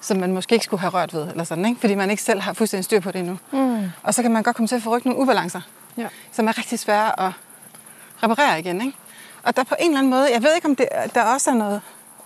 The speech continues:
Speaker 1: Jeg tror, vi begge to gerne har villet det, at vi også kunne bruge hinanden på den måde. Men jeg, altså,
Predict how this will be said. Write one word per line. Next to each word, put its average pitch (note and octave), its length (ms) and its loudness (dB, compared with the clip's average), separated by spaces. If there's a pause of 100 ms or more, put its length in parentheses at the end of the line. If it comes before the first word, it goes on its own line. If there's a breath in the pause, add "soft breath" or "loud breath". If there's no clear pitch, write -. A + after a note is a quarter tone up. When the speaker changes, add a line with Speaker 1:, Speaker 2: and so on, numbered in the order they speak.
(340 loud breath)
Speaker 1:
Jeg A#3 100 6
tror, D#4 120 6
vi D4+ 80 6
begge D#4 140 8
to D4+ 180 2
gerne C4 200 4
har B3+ 100 0
villet C#4+ 380 8
det, F3 120 -4 (600 loud breath)
at G#3 140 2
vi A3 40 2
også A3+ 140 0
kunne A#3+ 80 0
bruge A#3+ 160 2
hinanden A3 240 0
på A3 60 -4
den G#3 160 -2
måde. G3 200 -4 (520 loud breath)
Men A#3 80 0
jeg, A3 80 0 (380)
altså, A3 240 -2